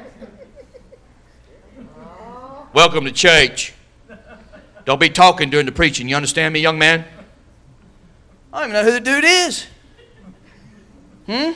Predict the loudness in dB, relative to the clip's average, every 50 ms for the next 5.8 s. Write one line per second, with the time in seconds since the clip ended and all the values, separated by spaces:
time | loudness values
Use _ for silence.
0 | -10 -14 -20 -20 -20 -20 _ -20 -20 -20 _ _ _ _ _ _ _ _ -2 2
1 | 2 4 4 2 0 0 -2 -2 -2 -4 -4 -6 -8 -10 -10 -8 -6 -6 -6 -4
2 | -4 -4 -4 -4 -2 -4 -4 -4 -4 -4 -2 0 2 2 2 4 2 2 2 2
3 | 2 0 0 -2 -2 -2 -4 -2 -2 -2 -2 0 -2 -2 -4 -4 -6 -6 -6 -10
4 | -14 -20 -20 -20 -20 -20 -8 -2 0 0 0 0 -2 -8 -12 -10 -10 -8 -8 -8
5 | -10 -10 -12 -12 -14 -16 -20 -20 _ _ -16 -2 0 0 2